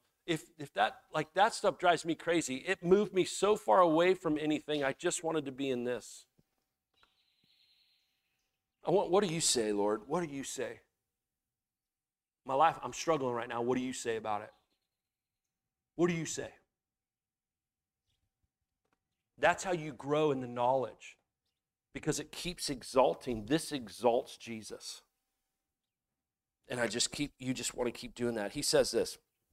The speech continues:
okay? "By his divine power,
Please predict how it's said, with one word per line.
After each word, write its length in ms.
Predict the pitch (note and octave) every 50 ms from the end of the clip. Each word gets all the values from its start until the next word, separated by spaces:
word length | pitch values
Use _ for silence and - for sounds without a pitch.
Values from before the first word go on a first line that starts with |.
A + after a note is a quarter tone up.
| _ _ _ _ _ _ _ _ _ _ _ _ _ _ _ _ _ _ _ G#2+
okay? 300 | G#2+ - - A#2 B2 B2 - _ _ _ _ - - - - - _ _ _ _ _ _ _
"By 320 | A#2 A2 F3+ E3 F3 G#3+ A3
his 220 | G#3 A3+ F#3+ -
divine 340 | - G3 - F3 F3+ F3+ E3+
power, 540 | - - D#3+ D#3+ C#3+ B2+ A#2+ B2+ D3 D#3+